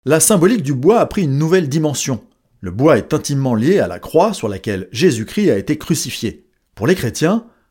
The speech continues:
la croix en bois est devenue un symbole de protection et de salut. Toucher du bois pourrait donc être interprété comme une manière de se placer sous la protection divine, de demander à Dieu d'écarter le malheur, ou de s'assurer de la bienveillance divine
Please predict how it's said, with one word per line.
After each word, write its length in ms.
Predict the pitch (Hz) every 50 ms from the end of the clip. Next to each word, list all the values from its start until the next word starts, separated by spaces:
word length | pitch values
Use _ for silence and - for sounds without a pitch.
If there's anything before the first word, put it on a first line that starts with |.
| _ _ -
la 100 | 117 117
croix 200 | - - 226 214
en 100 | 190 143
bois 240 | 135 147 208 240 214
est 40 | 160
devenue 300 | 143 131 127 156 175 151
un 60 | 123
symbole 480 | - - 180 156 127 143 147 143 123 98
de 60 | 95
protection 600 | - - 156 156 135 - - - - 139 147 143 - _ _ _ - -
et 40 | 107
de 120 | 123 123
salut. 400 | - - 151 151 104 85 - _ _ _ _ _ _ _
Toucher 260 | - 139 131 - 240 208
du 140 | 123 110
bois 400 | 90 107 131 156 196 220 220 - _ _
pourrait 220 | - 139 147 180 185
donc 200 | 226 254 - -
être 200 | 165 156 - 147
interprété 560 | 139 139 - 135 - - 139 123 - 214 -
comme 140 | - 127 120
une 100 | 117 110
manière 400 | 123 135 120 120 147 180 190 156
de 80 | 120
se 120 | 107 - 117
placer 400 | 101 - 104 92 - - 160 160
sous 140 | 160 - 113
la 140 | 95 85
protection 560 | - - 110 - 92 85 - - 139 143 123 113
divine, 460 | 117 139 127 131 135 127 104 82 - _ _ _
de 80 | - 104
demander 420 | 98 123 123 123 120 113 127 120
à 80 | 104 95
Dieu 380 | 90 92 107 107 95 85 - 90
d'écarter 420 | 95 156 151 - - - - 131
le 80 | 117 98
malheur, 520 | 92 87 85 90 113 139 160 175 190 185 _ _ _ -
ou 80 | - 196
de 120 | 196 233
s'assurer 460 | 208 - 180 147 - 139 143 165 220 208
de 80 | 160
la 100 | 131 117
bienveillance 600 | 95 104 127 120 123 127 127 123 120 107 80 87
divine 420 | 127 180 156 120 135 160 175 160